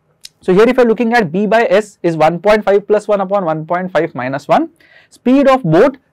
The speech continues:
to speed of stream is going to be two point five upon zero point five, or you can say five is to one. So if the speed of boat is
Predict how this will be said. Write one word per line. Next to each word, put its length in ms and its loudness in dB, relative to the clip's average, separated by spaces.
to 100 4
speed 460 0
of 160 0
stream 460 -2
is 140 -4
going 240 2
to 60 2
be 120 2
two 280 -4
point 380 2
five 460 2
upon 420 2
zero 260 2
point 320 0
five, 240 -2
or 160 0
you 120 -2
can 180 -2
say 160 -4
five 300 0
is 120 -8
to 80 -8
one. 120 -12
So 140 2
if 100 2
the 100 2
speed 360 0
of 140 2
boat 340 4
is 260 2